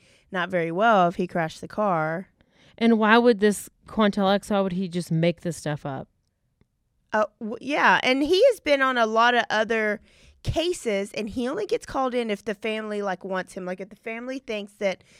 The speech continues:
Speaker 1: maybe they're gonna be treated unfairly, or if they want somebody, like,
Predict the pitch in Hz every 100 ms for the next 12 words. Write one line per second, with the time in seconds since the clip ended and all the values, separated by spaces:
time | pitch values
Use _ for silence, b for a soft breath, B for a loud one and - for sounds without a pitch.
0 | b 220 220 214 214 208 220 214 208 202
1 | - 220 202 190 185 185 190 185 185 185
2 | 185 202 196 190 190 - 208 185 185 180
3 | 180 180 165